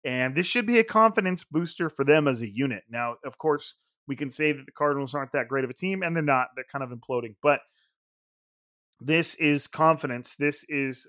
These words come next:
the way forward. This is a, a preview for what Kyle Shanahan wants to do for the rest of the season. And hopefully the offense takes that to heart, because they can be this good against a better defense. It just has to click.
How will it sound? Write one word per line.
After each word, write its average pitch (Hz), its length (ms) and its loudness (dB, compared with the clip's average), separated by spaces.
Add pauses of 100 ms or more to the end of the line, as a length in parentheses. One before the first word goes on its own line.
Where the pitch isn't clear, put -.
the 131 120 -2
way 151 320 6
forward. 131 600 2
This 139 260 -6
is 123 380 -6
a, 127 240 0
a 127 120 2
preview 156 560 0
for 131 180 -2
what 127 180 0
Kyle 151 280 0
Shanahan 135 560 -12 (400)
wants 160 380 0
to 185 100 2
do 160 320 2 (320)
for 165 100 0
the 151 80 6
rest 147 240 6
of 151 60 -4
the 135 60 -6
season. 156 400 -2
And 147 100 2
hopefully 185 320 2
the 147 180 6
offense 156 400 2
takes 156 240 -8
that 143 220 0
to - 60 -20
heart, 120 300 -2
because - 420 -18
they 135 120 2
can 151 260 -6
be 147 600 0
this 147 200 -2
good 147 280 4
against 139 320 -4
a 123 40 -8
better 135 260 4
defense. 139 520 -8
It - 80 -20
just - 260 -12
has 135 200 -4
to - 80 -14
click. 147 300 -6